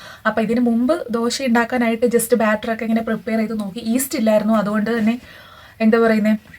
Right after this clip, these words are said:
അത് പ്രോപ്പറായിട്ട് കിട്ടിയില്ല കേട്ടോ, നല്ല ദോശയായിട്ട് കിട്ടിയില്ല, ഭയങ്കര ഹാർഡായിരുന്നു. ആ, അപ്പോ, ആ, എന്താ പറയുന്നേ, മുകളിലത്തെ ചേട്ടൻ പറഞ്ഞിട്ടുണ്ടായിരുന്നു just അവൻ്റെ അകത്ത്, ആ,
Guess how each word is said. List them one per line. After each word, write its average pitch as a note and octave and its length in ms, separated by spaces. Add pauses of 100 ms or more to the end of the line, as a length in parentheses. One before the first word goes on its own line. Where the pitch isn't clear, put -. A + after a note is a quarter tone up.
(540)
അത് G3+ 160
പ്രോപ്പറായിട്ട് G#3+ 640
കിട്ടിയില്ല G3 440
കേട്ടോ, F3+ 140 (100)
നല്ല G3 160 (100)
ദോശയായിട്ട് G3 500
കിട്ടിയില്ല, F#3+ 460
ഭയങ്കര G3+ 400
ഹാർഡായിരുന്നു. G3 600 (460)
ആ, G3 40 (340)
അപ്പോ, B3 160 (280)
ആ, G3+ 40 (380)
എന്താ G3+ 200
പറയുന്നേ, G3+ 320
മുകളിലത്തെ G3+ 360
ചേട്ടൻ G#3+ 280
പറഞ്ഞിട്ടുണ്ടായിരുന്നു F#3+ 720
just F#3+ 200 (220)
അവൻ്റെ A3 380
അകത്ത്, G3 300 (260)
ആ, - 20